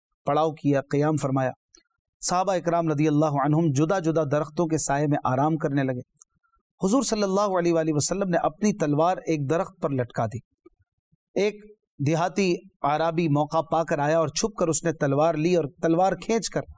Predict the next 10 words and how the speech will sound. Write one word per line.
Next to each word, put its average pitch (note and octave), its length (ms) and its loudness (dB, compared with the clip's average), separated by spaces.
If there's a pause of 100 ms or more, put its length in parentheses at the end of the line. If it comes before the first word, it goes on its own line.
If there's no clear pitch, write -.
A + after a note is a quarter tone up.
(500)
حضور A#3 180 4
اقدس A3 340 0
صلی G#3 160 0
اللہ F#3+ 180 0
علیہ F3+ 300 2
وآلہ E3 200 2
وسلم F3+ 360 -2
سے D#3+ 120 -2
کہنے E3 240 -2
لگا، D3 220 0